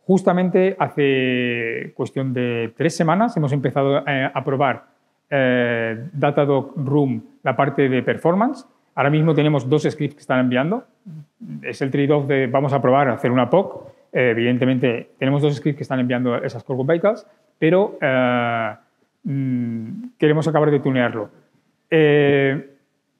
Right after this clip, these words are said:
si tienes la oportunidad de tener una métrica de terceros, o sea, perdón, una third parties como Datadog, que puedas utilizarlo directamente, adelante. O sea,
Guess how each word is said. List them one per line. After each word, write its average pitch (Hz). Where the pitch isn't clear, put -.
si 160
tienes 190
la 208
oportunidad 175
de 139
tener 147
una 156
métrica 147
de 135
terceros, 196
o 127
sea, 131
perdón, 131
una 123
third 147
parties 123
como 117
Datadog, 143
que 135
puedas 135
utilizarlo 131
directamente, 156
adelante. 117
O -
sea, 110